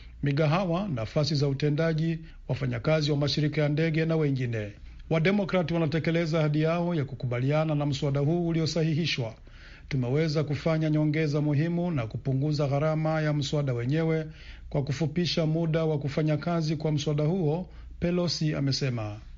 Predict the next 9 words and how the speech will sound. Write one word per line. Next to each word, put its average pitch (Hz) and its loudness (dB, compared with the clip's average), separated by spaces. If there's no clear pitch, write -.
Uturuki 190 2
imesema 190 2
itaiunga 160 0
mkono 165 0
Azerbaijan 160 0
kwa 127 -4
njia 123 -2
zote 151 0
zinazohitajika, 143 0